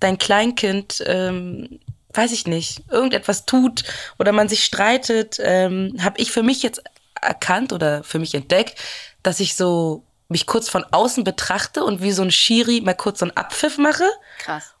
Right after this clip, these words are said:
Speaker 1: Und dann ganz kurz so die Situation unterbreche, äh, ob's nur gedanklich ist oder ob ich jetzt wirklich so das Baby einmal hinlege oder bei Misa kurz, einmal kurz einfach aus dem Raum gehe, wieder reinkomme,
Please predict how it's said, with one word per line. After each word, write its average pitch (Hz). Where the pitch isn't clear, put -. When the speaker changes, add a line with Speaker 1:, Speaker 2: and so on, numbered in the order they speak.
Speaker 1:
Und 208
dann 202
ganz 269
kurz 254
so 233
die 202
Situation 208
unterbreche, 220
äh, -
ob's -
nur 208
gedanklich 202
ist 208
oder 170
ob 156
ich -
jetzt -
wirklich 165
so 156
das 143
Baby 160
einmal 135
hinlege 170
oder 165
bei 156
Misa 175
kurz, -
einmal 254
kurz 240
einfach 226
aus 190
dem 175
Raum 202
gehe, 247
wieder 170
reinkomme, 277